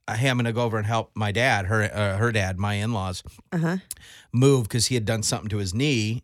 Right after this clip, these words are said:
Speaker 1: and might have to have surgery on it." So she was gonna go help him move a bunch of storage bins that they had, they've had s-, in their garage for years. They were gonna move 'em to the, the attic in the new shop that we
Speaker 2: Oh,
Speaker 1: built.
Speaker 2: gotcha. Yeah.
Speaker 1: And I was like, "Okay, well, can you run me over to my dad's to get my car? And then I'll meet you over there."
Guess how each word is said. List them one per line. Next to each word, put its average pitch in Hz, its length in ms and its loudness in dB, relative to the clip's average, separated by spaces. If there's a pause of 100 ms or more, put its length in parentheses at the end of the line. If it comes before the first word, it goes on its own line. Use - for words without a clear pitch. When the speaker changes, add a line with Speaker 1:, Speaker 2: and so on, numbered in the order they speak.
Speaker 1:
and 104 340 -2
might 110 140 0
have 107 140 0
to 113 40 -2
have 98 120 -2
surgery 143 360 2
on 101 160 2
it." 107 120 -2 (240)
So - 120 -6
she 143 120 2
was 147 100 0
gonna 135 140 2
go 120 100 2
help 120 220 4
him 110 80 2
move 113 180 4
a 101 60 0
bunch 113 340 2
of 226 80 2
storage 170 440 0
bins 123 220 0
that 107 100 -8
they 110 100 0
had, 113 260 2
they've 107 160 -4
had 127 280 2
s-, - 200 -2
in 131 160 2
their 117 140 2
garage 107 580 2 (260)
for - 140 0
years. 131 380 4
They 123 80 -2
were 113 80 0
gonna 113 120 2
move 117 220 4
'em 113 100 2
to 107 520 0 (420)
the, 104 380 0
the 110 240 -4
attic 127 420 4
in 120 160 -2
the 120 60 2
new 113 120 0
shop - 360 0
that - 100 -4
we 190 80 4
Speaker 2:
Oh, 202 140 6
Speaker 1:
built. 196 100 0
Speaker 2:
gotcha. 175 400 0
Yeah. 180 300 2 (160)
Speaker 1:
And 127 80 2
I 131 40 4
was 120 80 2
like, 120 160 2
"Okay, 147 300 4
well, 123 120 2
can 143 140 0
you 143 80 4
run 147 140 4
me 147 100 2
over 135 140 2
to 123 60 0
my 117 100 2
dad's 117 360 2
to - 60 -10
get 110 120 -2
my 104 80 -2
car? 131 640 4
And 120 100 -2
then 113 80 0
I'll 107 60 -2
meet 104 240 -2
you 107 80 0
over 95 160 -2
there." 73 320 -10